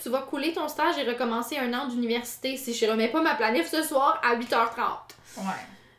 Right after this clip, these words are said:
Speaker 1: Fait que, moi, l'affaire, elle va à huit heures trente. <laughs> Tu sais, c'est, c'est ça, là, en ce moment, ma vie. Fait que c'est vraiment lourd. Puis, j'ai une collègue à mon école de stage qui, en ce moment, est étudiante à, à l'université à, comme,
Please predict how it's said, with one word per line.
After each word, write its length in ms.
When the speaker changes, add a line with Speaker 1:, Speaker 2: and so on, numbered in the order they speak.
Speaker 1:
Fait 220
que, 360
moi, 160
l'affaire, 460
elle 40
va 60
à 60
huit 200
heures 220
trente. 1000
<laughs> 40
Tu 60
sais, 120
c'est, 260
c'est 240
ça, 360
là, 200
en 80
ce 100
moment, 240
ma 160
vie. 380
Fait 140
que 60
c'est 120
vraiment 320
lourd. 460
Puis, 120
j'ai 120
une 140
collègue 560
à 100
mon 160
école 220
de 60
stage 480
qui, 120
en 60
ce 80
moment, 280
est 300
étudiante 520
à, 240
à 40
l'université 580
à, 80
comme, 180